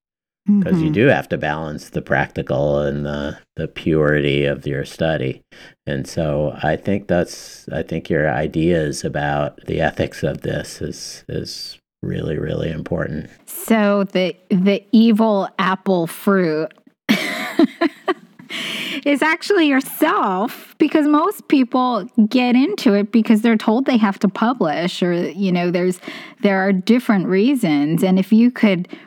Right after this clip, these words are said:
Speaker 2: realize what that apple is and change it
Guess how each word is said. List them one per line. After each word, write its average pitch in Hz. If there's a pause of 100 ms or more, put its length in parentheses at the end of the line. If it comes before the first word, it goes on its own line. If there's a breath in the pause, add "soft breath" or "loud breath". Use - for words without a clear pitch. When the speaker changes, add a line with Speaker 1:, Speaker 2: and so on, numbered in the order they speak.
(180 loud breath)
Speaker 2:
realize 196 (140)
what 208
that 190
apple 190
is 180 (160)
and 175 (200)
change 220
it 180